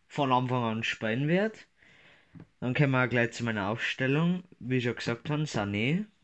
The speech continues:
denke ich, dass der spielt. Dann denke ich, dass der Gnabry auch spielt. Äh, natürlich im Sturm der Lewandowski, ist ja klar. Müller hab ich wieder auf die zehn gepackt. Der muss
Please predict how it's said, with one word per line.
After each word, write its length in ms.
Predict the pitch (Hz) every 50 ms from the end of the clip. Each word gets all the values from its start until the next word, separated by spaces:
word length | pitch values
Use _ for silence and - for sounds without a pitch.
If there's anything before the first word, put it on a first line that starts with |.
| _ _
denke 200 | 131 135 139 147
ich, 60 | 147 135
dass 220 | 135 135 - -
der 100 | - 139
spielt. 560 | 139 - - 131 135 151 170 175 - - _
Dann 200 | 127 127 123 117
denke 200 | 120 120 123 123
ich, 60 | 127
dass 200 | - 117 113 -
der 120 | - 120 -
Gnabry 560 | 120 113 104 101 117 120 135 127 135 131 117
auch 80 | 117 117
spielt. 540 | - - - 117 117 135 156 160 - - _ _ - - - - - - - - - - - - _ _ _ _ _ _
Äh, 760 | - 131 131 131 131 131 131 131 131 127 127 127 127 127 127 123 - _ _ _ _ _
natürlich 560 | - 117 123 123 113 - 131 127 120 123 120 123
im 120 | 117 113
Sturm 300 | - - - 127 120 123
der 100 | 117 117
Lewandowski, 840 | 110 117 107 107 104 104 98 107 120 131 - - - - 135 131 117
ist 80 | 110
ja 80 | 110 98
klar. 420 | - - 107 104 110 123 135 143 - _ - - - - - _ _ -
Müller 380 | 123 127 135 139 139 135 127
hab 100 | 123 -
ich 100 | 127 120
wieder 300 | 123 127 117 117 107 110
auf 100 | 110 -
die 180 | - - 117 -
zehn 380 | - - 127 120 131 139 151
gepackt. 880 | 151 165 165 - 143 147 151 160 - - - - - - - - - -
Der 160 | 123 117 113
muss 720 | 117 117 123 123 123 123 - - - - - - - -